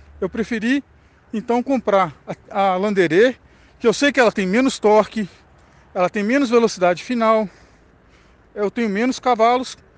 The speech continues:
do que a Himalaia. Mas eu tenho um cavalinho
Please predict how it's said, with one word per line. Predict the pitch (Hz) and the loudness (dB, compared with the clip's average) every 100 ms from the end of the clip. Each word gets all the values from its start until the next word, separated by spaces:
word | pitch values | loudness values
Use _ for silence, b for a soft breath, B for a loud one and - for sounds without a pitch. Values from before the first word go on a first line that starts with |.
| _ - | _ -14
do | 190 | -10
que | - | -2
a | 226 | -2
Himalaia. | 240 254 214 170 110 B B B B B _ _ b b b b _ | 0 2 2 0 -4 B B B B B _ _ b b b b _
Mas | 208 208 | 0 2
eu | 240 | 0
tenho | 247 262 | 0 0
um | |
cavalinho | 254 254 240 214 302 247 | 0 2 4 4 2 0